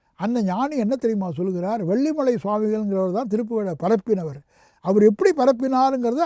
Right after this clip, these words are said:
அண்மையில நான் கேட்டேன். அந்த ஞானி சொல்கிறார், அதான் முரளிதர சுவாமிகள்னு பேரு. அது அவர் வந்து சமீபத்துல அவருடைய பேச்சை கேட்டேன். அவர் என்ன சொல்கிறார்? வெள்ளிமலை சுவாமிகள் தனியா வெள்ளிமலையில இருந்தார். இப்பயே தனியா தான் இருக்கணும், வெள்ளிமலை கூட்டம் கிடையாது. அப்ப அவர் எப்படி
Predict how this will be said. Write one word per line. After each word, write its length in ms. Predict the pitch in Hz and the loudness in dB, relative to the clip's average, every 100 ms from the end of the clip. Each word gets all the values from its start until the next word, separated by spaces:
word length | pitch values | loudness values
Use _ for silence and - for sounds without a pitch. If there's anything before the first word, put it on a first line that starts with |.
| 247 | 0
அண்மையில 420 | 302 339 349 320 | 0 0 2 2
நான் 160 | 262 | 2
கேட்டேன். 320 | 190 226 202 185 | 2 2 0 -4
அந்த 340 | 170 240 269 | -4 -2 0
ஞானி 360 | 233 254 302 269 | 2 0 -2 -2
சொல்கிறார், 640 | 226 214 180 214 302 185 - - - | -2 -2 0 0 0 -4 -14 -20 -8
அதான் 180 | 196 285 | -4 0
முரளிதர 460 | 233 294 311 277 226 156 | 2 2 2 0 0 0
சுவாமிகள்னு 520 | 196 190 175 170 233 180 | 0 0 -2 -2 -4 -2
பேரு. 220 | 185 170 - | -2 -2 -4
அது 180 | 185 | -2
அவர் 380 | 185 175 233 196 | 0 2 2 0
வந்து 300 | 202 233 320 | -2 0 0
சமீபத்துல 380 | 233 254 294 285 | 2 2 2 2
அவருடைய 360 | 285 233 202 175 | 2 2 2 0
பேச்சை 220 | 226 226 | 0 0
கேட்டேன். 260 | 202 170 156 - - | 0 -2 -8 -18 -12
அவர் 180 | 160 208 | -2 2
என்ன 200 | 208 311 | 2 2
சொல்கிறார்? 440 | 262 247 214 240 240 | 2 2 2 2 2
வெள்ளிமலை 420 | 226 311 302 262 | 0 0 -2 -2
சுவாமிகள் 380 | 226 226 220 196 | 0 0 -2 -2
தனியா 300 | 180 214 285 | -2 0 0
வெள்ளிமலையில 520 | 220 247 247 220 202 | 0 0 0 2 2
இருந்தார். 280 | 190 190 170 | 0 -2 -2
இப்பயே 280 | 135 247 320 | -2 -2 -2
தனியா 360 | 277 262 277 | 0 0 0
தான் 160 | 262 277 | 2 0
இருக்கணும், 260 | 226 214 | 0 -2
வெள்ளிமலை 300 | 202 226 220 202 _ - - | -2 -4 -8 -12 _ -18 -4
கூட்டம் 240 | 247 254 | 2 2
கிடையாது. 520 | 202 170 156 180 285 - - - | 2 0 0 -4 -6 -8 -20 -14
அப்ப 240 | - 180 226 | -8 -2 2
அவர் 160 | 196 | 4
எப்படி 280 | 185 208 381 | 2 2 0